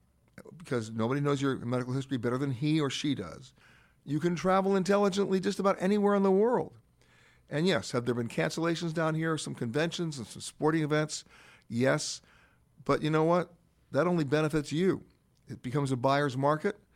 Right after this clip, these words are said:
And I'm looking out the window here and seeing lots of people on the beach and, and, uh, and on their jet skis and, and, uh, sailing around. It's, and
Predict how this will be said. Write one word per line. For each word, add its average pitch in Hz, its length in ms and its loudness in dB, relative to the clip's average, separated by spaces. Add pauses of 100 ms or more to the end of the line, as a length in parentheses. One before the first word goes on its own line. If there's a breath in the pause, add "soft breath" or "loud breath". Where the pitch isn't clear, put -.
(440 soft breath)
And 123 200 -2
I'm 123 100 0
looking 151 220 0
out 143 100 0
the 135 100 -2
window 156 280 2
here 165 220 2
and 156 100 -4
seeing 156 240 -2
lots 151 240 0
of 147 60 -4
people 127 240 -2
on 127 80 0
the 123 60 -2
beach 120 340 -4
and, 110 180 -4 (380 soft breath)
and, 117 340 -4
uh, 110 300 0
and 117 280 -4
on 135 160 2
their 139 120 2
jet 135 260 0
skis 117 340 -2
and, 110 380 -2
and, 113 380 -4
uh, 110 160 -2
sailing 135 360 -2
around. 123 280 0
It's, - 120 -12
and 120 220 -4